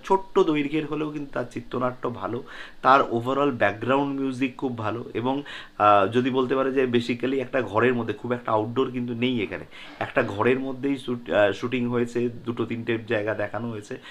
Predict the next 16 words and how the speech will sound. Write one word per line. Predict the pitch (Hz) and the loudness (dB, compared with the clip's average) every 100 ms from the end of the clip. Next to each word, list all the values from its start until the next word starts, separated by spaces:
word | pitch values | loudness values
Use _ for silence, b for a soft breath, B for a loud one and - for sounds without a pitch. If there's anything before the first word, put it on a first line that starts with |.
| B - | B -2
লোকেশন, | 120 123 120 127 | 2 2 0 -8
কিন্তু | - 139 147 | -10 -8 -6
সেই | - 135 139 | -2 0 0
জায়গা | 139 139 | -2 -2
থেকে | 139 143 | -2 0
দাঁড়িয়ে | 127 113 123 | 0 0 -2
কিন্তু | 131 131 135 | -4 -6 -4
ক্যামেরা | 104 107 117 | -4 -2 -2
ওয়ার্কও | 127 127 - 175 - B B - | -2 -4 -6 -8 -8 B B 2
যথেষ্ট | 120 135 143 - | 4 4 0 0
ভালো। | 123 82 71 - - B B B B - | 0 -4 -8 -10 -16 B B B B 4
এবার, | 143 151 123 | 10 10 10
আহ, | 107 104 98 101 | 8 8 6 4
যদি | 117 123 | 2 2
আমাকে | 123 123 131 120 | 2 2 0 2
নেগেটিভ | 104 113 127 | 2 2 2